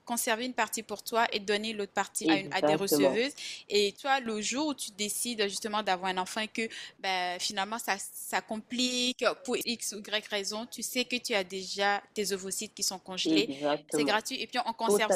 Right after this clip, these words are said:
Speaker 2: Totalement.
Speaker 1: pour toi. T'as, t'as pas besoin de payer. Et si finalement, tu décides que tu ne veux pas d'enfants ou tu veux pas les utiliser ou t-, ou t'es tombée enceinte
Speaker 2: Mm. Soit, soit tu
Speaker 1: naturellement.
Speaker 2: peux faire un don, soit on peut les détruire.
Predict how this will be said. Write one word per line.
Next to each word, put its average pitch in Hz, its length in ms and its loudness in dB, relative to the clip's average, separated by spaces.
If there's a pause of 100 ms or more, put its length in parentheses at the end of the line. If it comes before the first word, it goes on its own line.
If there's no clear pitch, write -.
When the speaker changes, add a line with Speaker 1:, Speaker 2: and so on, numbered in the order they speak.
Speaker 2:
Totalement. 160 120 2
Speaker 1:
pour 151 100 -2
toi. 226 200 4
T'as, - 200 -4
t'as - 160 -4
pas 220 100 0
besoin 202 240 -4
de 190 140 -12
payer. 202 500 -8
Et 208 100 0
si 254 320 2 (280)
finalement, 220 420 -2
tu 226 140 -6
décides 202 320 -4
que 220 80 -6
tu - 180 -12
ne 190 100 -8
veux 175 280 -2
pas 240 200 0
d'enfants 208 280 -4
ou 202 40 -8
tu - 140 -8
veux 180 60 -6 (100)
pas 202 60 4
les 190 180 -4
utiliser 185 380 -6
ou 214 80 -8
t-, - 180 -6
ou 226 60 -10
t'es 214 100 0
tombée 196 240 2
enceinte 202 240 2
Speaker 2:
Mm. 185 160 2
Soit, 247 140 2
soit - 0 -
tu 269 160 0
Speaker 1:
naturellement. 277 220 2
Speaker 2:
peux 214 40 -2 (100)
faire 214 100 0
un 214 100 2
don, 226 220 0 (120)
soit 254 140 2
on 226 40 -2
peut 226 120 4
les 208 100 4
détruire. 202 460 -2